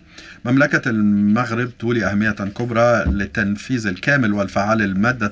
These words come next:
العاشرة للاتفاقية، والتي تشدد على حق الدول في امتلاك ونقل مواد بيولوجية لأغراض سلمية ورفع كافة العراقيل والعوائق التي تمنع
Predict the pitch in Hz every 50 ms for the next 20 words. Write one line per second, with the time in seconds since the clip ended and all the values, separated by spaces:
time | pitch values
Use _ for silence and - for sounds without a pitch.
0 | - 95 92 92 95 95 - - - 113 110 113 104 92 90 85 - - 95 92
1 | - 95 92 - 120 110 110 117 120 135 - - - - - - - - - -
2 | - - 107 120 120 120 110 - 123 110 - 147 147 139 110 98 101 92 98 101
3 | 98 98 - 151 - - 120 104 92 104 107 107 110 107 104 - - 104 95 78
4 | 90 - - 101 101 107 113 117 - 104 92 104 131 135 - 110 101 92 92 95
5 | 101 113 131 123 101 85 90 87 98 107 101 98 98 98 95 98 110 110 110 107
6 | 92 85 - 110 117 131 131 110 98 101 - - 92 87 95 104 107 107 107 107
7 | 107 - - - - - - - - - - - - - 104 107 104 107 120 139
8 | - - 110 104 101 - 143 156 156 - 131 120 117 - - 98 101 95 95 95
9 | 95 95 95 95 95 - - 123 120 113 101 98 95 90 95 98 107 110 - -
10 | - 95 98 101 - 98 90 - 131 139 135 117 117 120 120 117 117